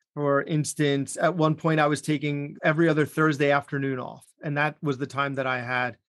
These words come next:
But at the time I was also working evenings. Now I'm not seeing patients in the evening.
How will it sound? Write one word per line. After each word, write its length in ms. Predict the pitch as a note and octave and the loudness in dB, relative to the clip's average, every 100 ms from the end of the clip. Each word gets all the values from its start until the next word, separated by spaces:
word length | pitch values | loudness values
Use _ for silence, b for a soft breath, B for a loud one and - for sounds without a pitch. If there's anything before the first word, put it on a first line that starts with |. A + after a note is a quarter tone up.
| _ _ F3 | _ _ -2
But 80 | |
at 160 | E3 E3 | 0 0
the 80 | E3 | 0
time 240 | E3 E3 | 0 2
I 80 | D#3 | 4
was 140 | D3+ | 4
also 260 | E3 D#3 E3 | 2 0 0
working 360 | D#3 D3 C#3+ D3 | 2 0 -4 -6
evenings. 640 | G3+ G#3 D3 C3 B2+ A#2+ | -2 -2 -2 -6 -8 -6
Now 380 | D#3+ F3+ B3 F3 | 0 2 4 4
I'm 160 | E3 D#3+ | 2 2
not 300 | F3 E3+ - | 2 0 -2
seeing 280 | F3+ E3+ | 0 2
patients 420 | D#3+ D#3+ D#3+ D3 D3+ | 2 0 0 -4 -2
in 80 | |
the 220 | C#3 C#3+ F#3 | -4 -2 -2
evening. 540 | F3+ C#3 B2+ B2 | -2 -2 -4 -4